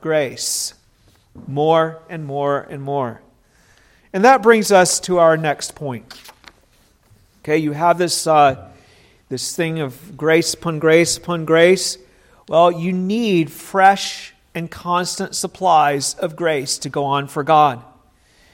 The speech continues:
You need grace to grow. Now, is your life stagnant? You see, you need grace. Your life in Jesus Christ is a living thing, and it ought not to be stagnant.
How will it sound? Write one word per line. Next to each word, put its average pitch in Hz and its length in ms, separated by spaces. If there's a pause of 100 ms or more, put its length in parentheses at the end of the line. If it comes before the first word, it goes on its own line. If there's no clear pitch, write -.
(240)
You 175 240
need 226 300
grace 143 580 (180)
to - 80
grow. 156 600 (1400)
Now, 147 80
is 160 160
your 190 120
life 190 480
stagnant? 190 960 (100)
You 143 120
see, 160 420 (180)
you 151 100
need 165 320
grace. 180 720 (680)
Your 156 160
life 185 420
in 180 120
Jesus 180 380
Christ 196 460
is 165 100
a 180 60
living 185 420
thing, 190 440 (840)
and 165 120
it 185 120
ought 185 260
not 196 280
to 180 100
be 190 180
stagnant. 185 720